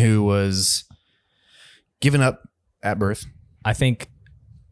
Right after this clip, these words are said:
Speaker 2: broken people break people. Hurt people hurt people.
Speaker 1: So
Speaker 2: Um,
Speaker 1: within this concept of broken people breaking other people and not really experiencing that type of love, can they still love?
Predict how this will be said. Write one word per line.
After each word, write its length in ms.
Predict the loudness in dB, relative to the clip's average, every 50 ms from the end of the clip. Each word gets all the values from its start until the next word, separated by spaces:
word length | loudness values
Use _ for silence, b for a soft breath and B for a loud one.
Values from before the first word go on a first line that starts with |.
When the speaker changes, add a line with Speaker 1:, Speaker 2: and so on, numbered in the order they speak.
| _ -20 -20 _ _ _ _ _ _ _ -16
Speaker 2:
broken 420 | -8 -2 0 2 4 4 4 4 4
people 260 | 4 4 4 4 4
break 240 | 4 2 2 2 2
people. 360 | 0 0 0 0 -4 -8 B B B B B B B B B -20 -20 -20 -6 0
Hurt 140 | 0 2 4
people 220 | 4 2 4 4
hurt 160 | 2 2 2 2
people. 360 | 0 -2 -2 -4 -8 -10 -10 -14 -20 -20 -20 -20 -20 -10 -4 0 2 4 4
Speaker 1:
So 120 | 4 4 4
Speaker 2:
Um, 60 | 4
Speaker 1:
within 280 | 2 2 0 0 0
this 140 | 0 -2 -2
concept 360 | -4 -4 -4 -4 -4 -6 -6
of 120 | -8 -6 -4
broken 260 | -4 -4 -4 -6 -6
people 420 | -4 -2 -2 -2 0 -2 -2 -2
breaking 360 | -2 -2 -4 -4 -4 -4 -6 -4
other 160 | -4 -6 -6
people 480 | -4 -4 -4 -2 -2 -2 -2 -2 -4
and 180 | -4 -6 -6 -4
not 180 | -4 -4 -4 -4
really 200 | -4 -4 -6 -6
experiencing 420 | -6 -8 -8 -6 -6 -6 -6 -6 -8
that 100 | -6 -6
type 160 | -8 -8 -8
of 100 | -8 -4
love, 340 | -2 0 0 0 0 -2 -4
can 280 | -6 -4 -2 -2 -2
they 100 | -2 -4
still 200 | -4 -4 -6 -6
love? 360 | -4 -4 -6 -6 -8 -12 -16